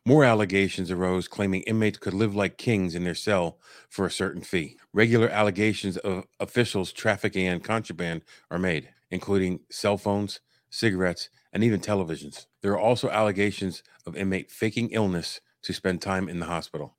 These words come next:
According to former inmates, some of the prisons have personal cooks and nurses inside the prison hospital.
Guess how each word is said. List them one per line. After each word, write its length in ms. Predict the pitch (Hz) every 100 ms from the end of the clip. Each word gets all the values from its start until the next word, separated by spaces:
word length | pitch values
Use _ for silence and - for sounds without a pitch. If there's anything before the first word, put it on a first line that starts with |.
| _
According 360 | 95 - 113 117
to 80 | 98
former 380 | - 127 123 82
inmates, 500 | 87 78 78 - - _ _ -
some 260 | - 131
of 60 | 131
the 60 | 101
prisons 380 | 98 92 90
have 200 | 85 82
personal 380 | - 113 101 117
cooks 340 | - 113 104 -
and 120 | 101
nurses 460 | 98 104 - 78 - - - -
inside 280 | 87 90 85
the 80 | 82
prison 280 | 87 80
hospital. 460 | 78 76 - 73